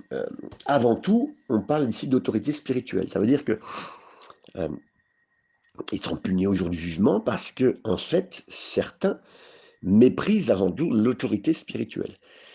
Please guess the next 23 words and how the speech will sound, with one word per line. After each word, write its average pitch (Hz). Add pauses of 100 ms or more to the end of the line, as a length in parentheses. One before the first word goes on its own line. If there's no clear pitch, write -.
(120)
Ça -
veut 90
dire, 131
bah, 98
vous -
savez 127
que 104
l'autorité 90
spirituelle, 95
c'est 101
Dieu 90 (720)
ces 87
anges, 143
les, 92
enfin, - (100)
les, -
même 92
les, 87 (380)
les, 76
il -
y 95
a 87
plusieurs, 95